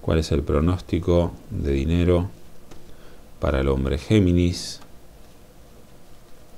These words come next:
en el mes de julio de dos mil dieciocho?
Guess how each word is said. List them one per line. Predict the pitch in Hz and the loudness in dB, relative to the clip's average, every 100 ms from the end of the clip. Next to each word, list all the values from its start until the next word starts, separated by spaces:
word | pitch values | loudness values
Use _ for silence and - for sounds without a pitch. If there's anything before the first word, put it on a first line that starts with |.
| - - - - - - - - - - - - - - - - - - - | -18 -16 -16 -16 -18 -16 -18 -16 -16 -16 -16 -14 -14 -14 -14 -14 -14 -16 2
en | 104 104 | 8 10
el | 82 | 8
mes | 71 64 65 - - - | 6 2 -2 -6 -8 -4
de | 78 82 | 2 2
julio | - 135 92 78 78 87 - - - - - - - - - - - - - - - - - - - - - - - - - - - - - - - - - - - - - - - - - - - - - - - - | 6 8 8 6 4 2 -2 -8 -12 -16 -16 -18 -20 -20 -12 -10 -10 -12 -16 -16 -12 -10 -8 -12 -4 -4 -2 -2 -4 -4 -12 -18 -18 -6 -6 -6 -14 -20 -10 -8 -6 -8 -10 -16 -20 -18 -16 -16 -6 -4 -4 -6 -8 2
de | 98 | 4
dos | 80 73 | 4 2
mil | 67 69 71 | 0 0 0
dieciocho? | 85 92 - - - - - - | 0 0 -2 -4 -4 -6 -14 -18